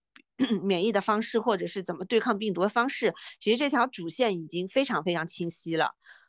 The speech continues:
呃，另外一条线就是说是人性的角力，就可以看这个世界观的变化，就是可以看到在末日的情况下，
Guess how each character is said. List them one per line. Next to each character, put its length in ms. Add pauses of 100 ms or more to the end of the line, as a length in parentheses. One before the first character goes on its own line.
(120)
呃， 380 (140)
另 160
外 180
一 60
条 180
线 240
就 100
是 140
说 180
是 200
人 200
性 300
的 80
角 320
力， 180 (260)
就 140
可 220
以 160
看 340
这 140
个 60
世 180
界 160
观 220
的 80
变 200
化， 180
就 180
是 100
可 160
以 100
看 220
到 140
在 240
末 260
日 140
的 80
情 180
况 240
下， 300